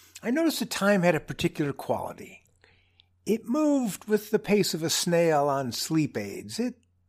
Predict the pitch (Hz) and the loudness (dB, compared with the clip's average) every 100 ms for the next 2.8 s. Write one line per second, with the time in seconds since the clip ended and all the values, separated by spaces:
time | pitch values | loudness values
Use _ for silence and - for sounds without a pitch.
0 | _ _ _ _ 285 330 277 226 185 135 | _ _ _ _ -6 -2 0 0 -2 -6
1 | - - - - 262 254 - - - - | -14 -20 -20 -8 -2 -2 -2 -10 -14 -10
2 | - - 277 143 - - - | -4 2 4 2 -4 -12 -14